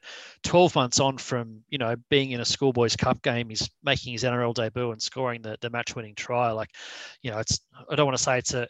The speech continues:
a quick rise because he's been around that Eels squad. He's been doing pre-seasons with them since he was twelve, and he's been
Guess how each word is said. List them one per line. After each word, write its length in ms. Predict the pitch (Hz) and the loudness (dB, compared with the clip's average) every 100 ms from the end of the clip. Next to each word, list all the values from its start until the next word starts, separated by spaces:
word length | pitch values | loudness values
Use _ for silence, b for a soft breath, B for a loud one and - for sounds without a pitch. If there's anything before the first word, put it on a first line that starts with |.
| - | -8
a 60 | |
quick 280 | - - 165 - | -4 0 0 2
rise 380 | 139 139 143 123 | 6 8 8 6
because 340 | 127 - 139 | 4 4 6
he's 140 | 127 - | 4 4
been 180 | 151 | 4
around 340 | 127 120 123 131 | 6 6 4 6
that 180 | 117 117 | 4 4
Eels 300 | 131 131 - | 4 4 2
squad. 460 | - 123 120 120 | 2 4 4 4
He's 120 | 131 | 0
been 120 | - 131 | -2 0
doing 220 | 131 117 | 0 0
pre-seasons 680 | - 139 - 127 113 127 | 2 4 4 2 -2 -4
with 120 | 127 117 | 0 2
them 120 | 113 | 2
since 240 | - 123 | 0 -2
he 80 | - | -2
was 160 | 110 107 | -2 -2
twelve, 400 | - 123 123 113 | 4 6 6 4
and 80 | |
he's 140 | 107 107 | -2 -4
been 260 | 123 117 | -4 -6